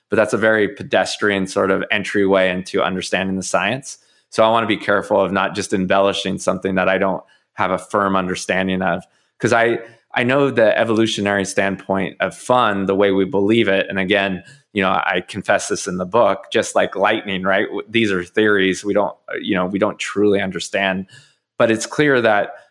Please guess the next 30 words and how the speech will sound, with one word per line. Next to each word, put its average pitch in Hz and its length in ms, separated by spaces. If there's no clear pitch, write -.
pro-social 123 580
behavior 98 580
and 92 140
storming 101 500
and 92 160
forming 98 400
and 95 140
norming 98 560
with 107 140
regards 98 540
to 95 240
testing 98 420
boundaries 95 500
with 90 140
both 98 220
your 95 80
parents 95 460
and 98 80
your 95 120
friends, 95 600
you 101 80
know, 95 80
physical 107 480
play 98 380
so 95 160
that 95 180
we 95 140
start 95 320
to - 80
develop, 95 600